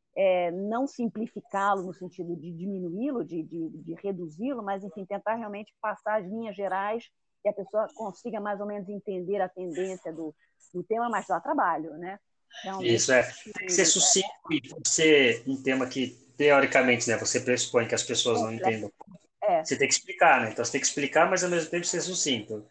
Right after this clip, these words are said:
Speaker 2: Sabe uma coisa interessante? Eu não sei se você já fez. Eu, uns meses atrás, fiz uma pesquisa.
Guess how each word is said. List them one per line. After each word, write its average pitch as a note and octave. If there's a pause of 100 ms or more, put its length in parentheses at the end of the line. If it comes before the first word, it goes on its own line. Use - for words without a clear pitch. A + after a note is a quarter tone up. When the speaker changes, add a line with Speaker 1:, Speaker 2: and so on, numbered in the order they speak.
(280)
Speaker 2:
Sabe C4
uma G#3
coisa D#3+
interessante? C3
Eu C#3
não C3+
sei D3+
se C#3+
você D#3
já E3
fez. G2
Eu, A#2+ (520)
uns A#2
meses B2
atrás, B2+
fiz D3
uma D3+
pesquisa. B2+